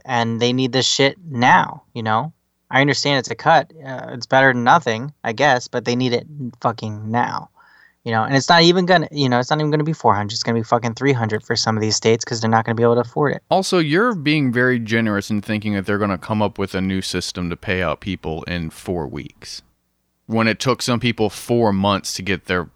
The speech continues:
Speaker 2: paycheck the first time around.
Speaker 1: Yeah.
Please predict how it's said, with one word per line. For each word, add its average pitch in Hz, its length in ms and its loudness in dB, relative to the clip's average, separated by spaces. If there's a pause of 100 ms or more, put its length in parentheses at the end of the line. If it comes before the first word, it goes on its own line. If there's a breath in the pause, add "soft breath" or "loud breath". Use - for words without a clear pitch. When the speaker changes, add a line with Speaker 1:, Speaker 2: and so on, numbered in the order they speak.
(120)
Speaker 2:
paycheck 90 680 -4 (220)
the 107 120 -4
first - 380 -2
time 78 240 -4
around. - 340 -16 (360)
Speaker 1:
Yeah. 127 460 4